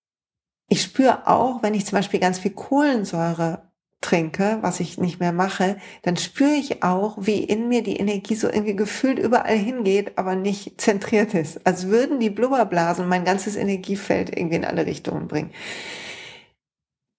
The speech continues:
Das kann jetzt sein, dass du den Kopf schüttelst oder die Augen rollst. Und ich sag dir, warte mal ein paar Jahre.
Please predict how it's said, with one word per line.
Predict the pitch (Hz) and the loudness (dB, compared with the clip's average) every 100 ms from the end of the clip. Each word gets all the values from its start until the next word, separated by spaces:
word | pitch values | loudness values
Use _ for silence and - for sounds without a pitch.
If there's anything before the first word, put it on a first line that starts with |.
| _ _ | _ _
Das | - 214 208 - | 2 2 2 0
kann | 233 294 | 2 4
jetzt | 311 | 4
sein, | - 226 | 4 4
dass | 233 220 | 4 0
du | 214 | 0
den | 208 | -2
Kopf | 202 233 | 2 -2
schüttelst | 226 247 254 262 262 | 2 0 2 -2 -2
oder | 202 | -2
die | 185 - | 0 0
Augen | 202 220 208 | 0 0 -2
rollst. | 185 175 175 226 240 - - _ _ | 2 2 2 0 -4 -12 -14 _ _
Und | - 214 | 0 0
ich | - 202 | 2 0
sag | 214 220 233 | 2 2 0
dir, | 240 226 220 - _ _ _ | 0 2 2 -2 _ _ _
warte | 196 208 208 185 | 2 2 2 -2
mal | 156 | -2
ein | 156 | -4
paar | - | -2
Jahre. | 156 156 - - - | 0 0 -4 -10 -8